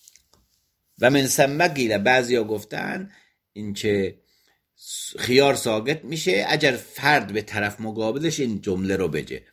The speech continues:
و هو مروی نیز. خب ما البته قبول نداریم ما این جمله رو که اختر، اه، سقوط خیار از طرفه، چون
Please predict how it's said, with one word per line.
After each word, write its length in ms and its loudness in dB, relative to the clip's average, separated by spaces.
و 80 -4
هو 240 4
مروی 640 0
نیز. 260 -20
خب 260 -16
ما 220 -2
البته 440 -2
قبول 400 -6
نداریم 360 -2
ما 100 -10
این 180 -8
جمله 320 -6
رو 140 -6
که 200 -12
اختر، 640 -4
اه، 460 -8
سقوط 600 -4
خیار 520 -4
از 280 -6
طرفه، 600 -6
چون 320 -10